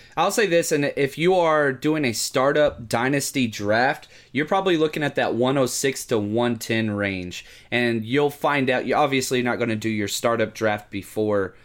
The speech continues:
uh, the N F L draft, at least hope not. But if you do, that's kinda where he's gonna be. You've got your two big stud running backs, and then after that, you've got, uh, your top receivers, and he's gonna be going in that range,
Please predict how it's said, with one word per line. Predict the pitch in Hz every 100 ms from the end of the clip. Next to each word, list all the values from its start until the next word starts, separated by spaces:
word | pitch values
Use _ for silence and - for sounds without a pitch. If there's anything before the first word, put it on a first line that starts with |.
| - -
uh, | 98 104
the | 104 107
N |
F | 113 -
L | 101
draft, | 92 98 92 92 80
at |
least | 107 101
hope | 135 -
not. | 95 87 - - - _
But | 135
if | 160 180
you |
do, | 147 196 147
that's | 127 156
kinda | - 170 135
where | 131
he's | 123
gonna | - 120 104
be. | 120 110
You've | 101 104
got | - 113 101
your | 110 104
two | - 143
big | 135 135 120
stud | - - 143 135 127 - -
running | 127 131 131
backs, | 123 131 131 - - - - -
and | 110
then | 117
after | 117 117 110
that, | 117 117 107
you've | 107 101
got, | 110 107 104 - - -
uh, | 110 107 101 101
your | 98 104
top | 127 120
receivers, | 104 - 117 110 110 107
and | 107
he's | 147 151
gonna | 151 120
be |
going | 110 117 107
in |
that | 104 101
range, | 95 95 92